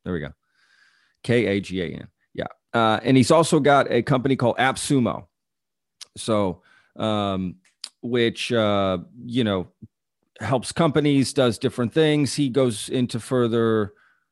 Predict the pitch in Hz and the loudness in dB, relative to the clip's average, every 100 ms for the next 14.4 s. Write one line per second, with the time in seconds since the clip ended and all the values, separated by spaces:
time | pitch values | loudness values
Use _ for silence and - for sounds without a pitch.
0 | _ _ - 151 143 160 135 143 127 139 | _ _ -4 -2 0 0 4 2 2 -2
1 | 117 120 120 120 - - 104 110 107 101 | -2 -2 2 2 0 -6 -2 2 2 0
2 | - 120 - 139 127 104 92 90 95 95 | -4 -16 0 2 4 2 0 -2 -4 0
3 | 92 90 - - - - 113 92 82 - | 0 -2 -10 -20 -20 -8 -6 -4 -6 -6
4 | 95 95 104 101 - 87 - 110 92 85 | -8 -4 -2 0 0 -2 -4 -4 -4 -4
5 | 92 90 82 - 82 80 - 92 90 87 | -4 -4 -6 -10 -12 -12 -10 -8 -6 -6
6 | 127 104 98 98 95 90 95 87 82 - | -6 -4 -2 -2 -2 -4 -6 -6 -8 -12
7 | - - - 98 98 92 85 80 - 113 | -20 -20 -10 -4 -2 0 -2 -6 -6 -2
8 | 101 87 80 - 98 92 - 104 98 - | -2 -2 -6 -6 -4 -4 -6 -8 -6 0
9 | 131 - 117 107 101 92 - - - 90 | 2 2 0 2 2 -2 -10 -16 -16 -14
10 | 110 147 156 131 95 85 - - _ _ | -4 2 4 4 0 -2 -8 -18 _ _
11 | _ _ - 104 101 - 151 151 127 - | _ _ -2 2 2 4 2 4 2 4
12 | 131 - 226 190 185 135 156 135 139 117 | 2 4 6 8 8 6 4 4 2 2
13 | 107 123 127 131 143 143 143 143 135 117 | 0 2 0 0 0 0 0 0 0 0
14 | 117 110 90 80 | 2 0 0 -8